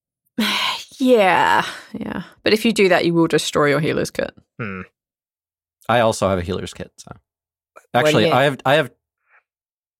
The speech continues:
Speaker 3: yeah, I have one healer's kit.
Speaker 2: What do
Speaker 1: You,
Speaker 2: you
Speaker 1: you
Speaker 2: need it
Speaker 1: do
Speaker 2: for?
Speaker 1: also have Demi's bag of holding, and that will probably have some shit in there.
Speaker 2: True, yeah.
Speaker 1: You
Speaker 2: Squash
Speaker 1: have no idea what's in there because you've been kind enough not to turn it upside down. <laughs>
Speaker 2: Yes,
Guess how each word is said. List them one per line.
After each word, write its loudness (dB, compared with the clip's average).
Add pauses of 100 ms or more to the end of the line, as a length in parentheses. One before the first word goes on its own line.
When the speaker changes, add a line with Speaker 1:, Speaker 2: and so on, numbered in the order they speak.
(140)
Speaker 3:
yeah, 4
I 2
have 0
one -4
healer's -8
kit. -14 (480)
Speaker 2:
What -16
do 2
Speaker 1:
You, 4
Speaker 2:
you 2
Speaker 1:
you -4
Speaker 2:
need 2
it 2
Speaker 1:
do 4
Speaker 2:
for? -2
Speaker 1:
also 4
have 0 (380)
Demi's 2
bag 2
of -2
holding, 0
and -2
that 0
will -2
probably -2
have -2
some -6
shit -4
in -4
there. -4
Speaker 2:
True, 2
yeah. 2 (400)
Speaker 1:
You 4
Speaker 2:
Squash 4
Speaker 1:
have 2
no 4
idea 2
what's 0
in 2
there 4
because -4
you've 2
been 0
kind 0
enough 0
not 2
to -2
turn 2
it -2
upside 0
down. 0 (140)
<laughs> 0
Speaker 2:
Yes, 0